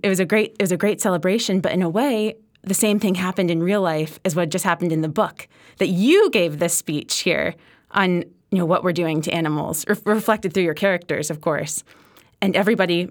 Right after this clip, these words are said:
<laughs> myself included, I didn't think about it until afterwards, went about, you know, went about the, went about the party afterwards without, um, the focus on animals being the dominating force. And I wonder if that, if that struck you or, or what you thought about that.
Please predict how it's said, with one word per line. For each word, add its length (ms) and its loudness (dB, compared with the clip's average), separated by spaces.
<laughs> 80 -8
myself 360 2
included, 500 4
I 100 4
didn't 300 2
think 160 2
about 160 2
it 40 -2
until 200 2
afterwards, 640 -2
went 160 2
about, 320 2
you 80 2
know, 60 2
went 180 2
about 300 0
the, 160 0
went 120 2
about 140 0
the 80 -4
party 320 0
afterwards 440 -2
without, 400 -2
um, 400 -4
the 60 -6
focus 380 -4
on 140 -2
animals 580 -4
being 300 0
the 80 -2
dominating 720 -4
force. 560 -8
And 100 0
I 20 2
wonder 220 2
if 80 -4
that, 240 -2
if 100 -4
that 160 -2
struck 380 -4
you 180 -2
or, 300 -4
or 80 0
what 160 -2
you 80 -2
thought 220 -2
about 240 -4
that. 240 -4